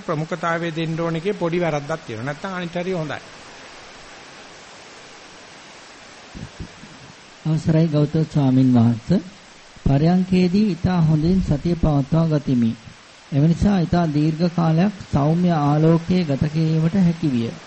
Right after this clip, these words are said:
Speaker 2: මෙලෙස සිටින විට ධාතුන්ගේ ක්‍රියාකාරීත්වයත් ධාතු ඇතිවීම නැතිවීමත් හොඳින් ප්‍රකට විය.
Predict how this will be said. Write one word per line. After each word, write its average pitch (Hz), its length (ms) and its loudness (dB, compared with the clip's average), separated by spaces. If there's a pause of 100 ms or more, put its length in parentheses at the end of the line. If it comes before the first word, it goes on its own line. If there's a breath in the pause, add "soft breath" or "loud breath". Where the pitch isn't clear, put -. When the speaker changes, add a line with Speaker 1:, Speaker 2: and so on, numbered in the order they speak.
(460)
Speaker 2:
මෙලෙස 180 320 4
සිටින 170 440 0
විට 131 220 2 (180)
ධාතුන්ගේ 175 680 0
ක්‍රියාකාරීත්වයත් 156 1120 0 (380)
ධාතු 151 380 0
ඇතිවීම 165 520 2
නැතිවීමත් 165 680 0
හොඳින් 160 340 0
ප්‍රකට 156 340 -2
විය. 120 220 0